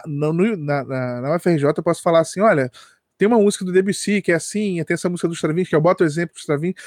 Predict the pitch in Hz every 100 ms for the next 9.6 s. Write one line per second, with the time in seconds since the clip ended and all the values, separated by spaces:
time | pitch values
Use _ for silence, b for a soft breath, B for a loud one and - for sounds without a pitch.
0 | B B - 202 220 214 285 226 226 254
1 | 196 - 214 226 226 220 143 _ _ _
2 | - 226 240 240 196 220 - 190 196 175
3 | 214 185 - 143 123 - _ b b -
4 | 202 202 196 190 202 - - 196 208 165
5 | 139 b b 151 147 143 151 196 208 185
6 | 147 196 214 175 214 226 208 208 170 196
7 | 214 208 - B B _ _ - 190 254
8 | - - 196 214 - 240 202 208 196 208
9 | - 226 185 180 202